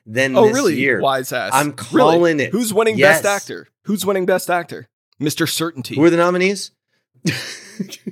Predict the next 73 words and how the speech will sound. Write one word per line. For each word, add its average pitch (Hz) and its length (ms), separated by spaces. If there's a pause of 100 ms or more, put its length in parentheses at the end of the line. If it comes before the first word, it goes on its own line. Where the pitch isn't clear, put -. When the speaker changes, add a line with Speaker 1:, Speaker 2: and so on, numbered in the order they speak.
Speaker 2:
You 190 120
know 220 180
the 160 100
no-, 156 200
it 196 120
doesn't 208 240
matter 208 220
who 165 60
the 139 80
nominees 139 460
Speaker 1:
Yeah. 135 60
Speaker 2:
are. 120 260
It's 139 240
come 185 240
down, 170 320
it 135 140
comes 170 220
down 156 180
to 113 80
two 190 300
people, 107 400
and 117 120
you 127 60
Speaker 1:
Oh, 131 40
Speaker 2:
know 127 80
Speaker 1:
yeah, 131 120
no, 123 180
Speaker 2:
that. 120 80
Speaker 1:
yeah, 120 80
that 131 200
one's, 131 220
that 135 140
one's 139 180
real 131 120
Speaker 2:
That's 165 180
Speaker 1:
scary. 110 220
Speaker 2:
it. - 20
Speaker 1:
I 101 40
don't 127 120
know 123 100
about 110 220
that 104 160
one. 87 200 (140)
I 98 80
don't 117 140
know 113 140
about 104 160
that 101 120
Speaker 2:
That's 110 200
Speaker 1:
one. 82 180
Speaker 2:
Murphy 165 540
or 185 300 (100)
Giamatti. 135 580
All 175 140
right, 170 120
Speaker 1:
Yeah, 107 300
Speaker 2:
since 95 100
you 139 60
know 147 180
Speaker 1:
that, 113 140
that's, 113 160
Speaker 2:
everything. 151 160
Speaker 1:
that's, 110 320
that's 110 320
very 107 240
scary. 92 640
Speaker 2:
So, 165 200
Speaker 1:
I - 20
don't 180 100
know 165 60
Speaker 2:
Em-, 196 80
Speaker 1:
about - 40
that 170 60